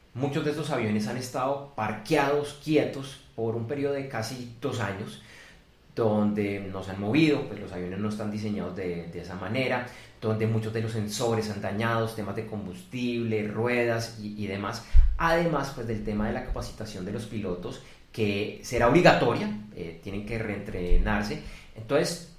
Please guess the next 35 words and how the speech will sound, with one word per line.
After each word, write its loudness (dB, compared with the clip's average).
todos 6
esos -4
temas 2
van, 0
van, 0
van -2
acumulando. -4
Y -2
bueno, 6
eh, -8
aunque -6
ahorita -2
ya 4
recibieron 0
la -2
aprobación -4
de, -4
eh, -4
de -2
la -2
agencia -4
de 0
Estados, -6
eh, -10
Unidos, -4
pues -4
seguramente 0
tam-, -4
van 0
a -4
tener -6
que -10
pasar -4
por -2
un, -6